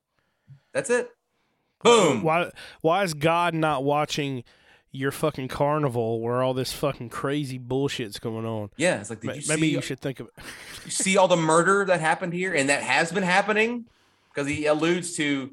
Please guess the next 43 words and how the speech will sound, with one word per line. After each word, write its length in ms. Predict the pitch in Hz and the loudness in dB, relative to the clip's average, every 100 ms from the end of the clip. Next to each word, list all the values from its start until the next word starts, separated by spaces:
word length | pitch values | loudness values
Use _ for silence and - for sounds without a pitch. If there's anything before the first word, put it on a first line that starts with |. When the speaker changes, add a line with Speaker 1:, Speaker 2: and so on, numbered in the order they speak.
| 131 | -4
Speaker 1:
that 120 | 131 | -2
he's 160 | 151 135 | -2 0
done 220 | 147 139 | 2 2
this 100 | 131 | -2
before 580 | - - 131 143 139 135 | -8 -6 -2 0 0 0
and 80 | |
then 80 | 120 | -4
he's 140 | 131 123 | -6 -8
just 140 | 120 | -16
been 120 | - - | -20 -8
killing 280 | 143 139 113 | -6 -4 -6
children 520 | - 139 113 110 120 | -4 -4 -2 -4 -4
in, 140 | 107 | -4
like, 280 | 95 85 - - | -4 -6 -12 -18
uh, 300 | 78 135 131 - _ | -16 -14 -16 -20 _
Speaker 2:
Yeah. 80 | 104 - | -20 -14
Speaker 1:
Dallas 400 | 87 92 110 104 | -10 -8 -6 -4
Speaker 2:
Well, 120 | 160 | 0
Speaker 1:
or 20 | |
Speaker 2:
yeah, 120 | 175 185 | 0 0
the 40 | |
Speaker 1:
whatever. 180 | 165 - | 0 0
Speaker 2:
father 300 | 170 185 170 | 0 0 0
talks 240 | 170 151 | -2 -2
about 260 | 156 147 135 | -2 -2 0
there, 220 | 135 131 | -2 -2
there 180 | 131 139 | -4 -6
were 140 | 123 | -6
bodies 380 | 127 131 135 135 | -4 -2 -2 -4
found, 460 | - 147 143 143 - | -6 -4 -4 -6 -12
uh, 360 | 151 147 147 139 | -10 -6 -6 -8
the 160 | 139 139 | -10 -6
last 300 | 156 175 - | -6 -6 -10
place 220 | 113 - | -12 -10
they 120 | 113 | -12
were 120 | 110 | -12
at. 140 | 107 85 | -14 -12
Yeah. 200 | 139 135 | -10 -6
Speaker 1:
Yeah, 260 | 170 92 92 | -6 -8 -10
Speaker 2:
So 120 | 104 123 | -10 -8
Speaker 1:
and 60 | |
they 100 | 120 | -8
keep 180 | 123 113 | -10 -14